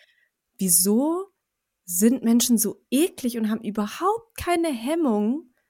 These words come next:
so böse zu sein? Das macht mich viel trauriger als der Inhalt des Kommentars.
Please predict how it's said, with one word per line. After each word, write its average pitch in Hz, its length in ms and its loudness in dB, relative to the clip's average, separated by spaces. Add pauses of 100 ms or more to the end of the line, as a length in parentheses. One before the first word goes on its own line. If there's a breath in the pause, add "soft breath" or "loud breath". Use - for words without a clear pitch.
(500)
so 202 140 -2
böse 277 440 2
zu - 120 -2
sein? 175 320 -6
Das 320 260 4
macht 302 220 -4
mich 254 140 -2
viel 254 140 -2
trauriger 254 440 0
als - 140 -2
der - 180 -2
Inhalt 254 400 -2
des 208 140 -2
Kommentars. 180 800 -6